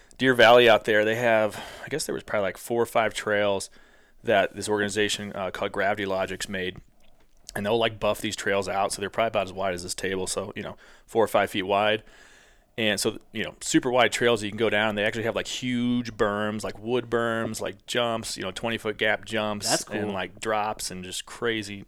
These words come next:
Speaker 1: crazy stuff. So
Speaker 2: Yeah.
Speaker 1: that stuff is super fun. It's like you're on a roller coaster going down. So,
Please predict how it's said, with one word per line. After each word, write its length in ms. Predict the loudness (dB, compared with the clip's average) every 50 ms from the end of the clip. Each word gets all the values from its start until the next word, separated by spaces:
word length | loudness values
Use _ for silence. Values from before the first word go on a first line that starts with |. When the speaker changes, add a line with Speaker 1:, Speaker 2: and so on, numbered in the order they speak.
| -18 -18
Speaker 1:
crazy 320 | -8 -6 -6 -6 -6 -8 -10
stuff. 340 | -6 -4 -4 -4 -4 -6
So 260 | -6 -4 -4 -2 -2 -2
Speaker 2:
Yeah. 580 | -4 -4 -4 -4 -6 -6 -8 -10 -12 -14 -16 -8 0
Speaker 1:
that 180 | 2 2 2
stuff 320 | 2 2 0 0 0 -2 -6
is 340 | -8 -8 -8 -8 -10 -10 -12 -16 _
super 400 | -10 -8 -6 -4 -4 -4 -6 -8
fun. 240 | -10 -8 -8 -8 -8
It's 100 | -8 -8
like 140 | -10 -8 -8
you're 80 | -6 -6
on 80 | -6
a 40 | -6
roller 220 | -6 -6 -6 -6
coaster 300 | -6 -8 -8 -8 -10 -10
going 200 | -10 -10 -8 -8
down. 240 | -6 -6 -6 -6 -6
So, 220 | -6 -6 -6 -6